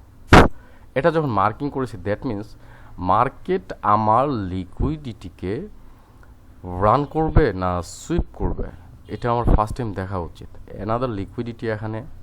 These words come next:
পিডিএরা কী জিনিস সেটাও আপনারা জানেন এখন। So, this is overlapping defense কী জিনিস,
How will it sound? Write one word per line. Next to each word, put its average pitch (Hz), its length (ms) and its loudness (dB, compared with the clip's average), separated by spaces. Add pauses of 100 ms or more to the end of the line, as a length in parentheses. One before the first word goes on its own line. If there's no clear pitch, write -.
পিডিএরা 117 420 0
কী 113 180 -6
জিনিস 101 320 -4 (460)
সেটাও 98 240 -2
আপনারা 92 320 0
জানেন 85 320 -4
এখন। 82 220 -10 (640)
So, 160 80 -4 (200)
this 147 140 -2 (120)
is - 100 -12 (300)
overlapping 135 760 4 (120)
defense 131 380 6 (340)
কী 120 120 -6
জিনিস, 107 320 -6